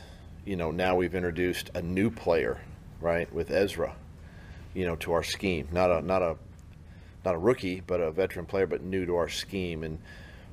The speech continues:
Walker's playing, you know, guard. He's been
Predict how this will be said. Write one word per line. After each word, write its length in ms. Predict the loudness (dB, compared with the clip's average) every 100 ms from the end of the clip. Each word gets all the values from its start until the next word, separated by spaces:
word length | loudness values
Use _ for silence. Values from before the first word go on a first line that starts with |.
| 2
Walker's 540 | 8 8 8 0 -4
playing, 560 | -6 -2 0 0 -2 -8 -14 -20 -18 -18 -18 -18 -16 -8
you 120 | -2
know, 300 | 0 0 0 -6 2
guard. 380 | 6 8 8 6
He's 140 | -2
been 220 | -4 -4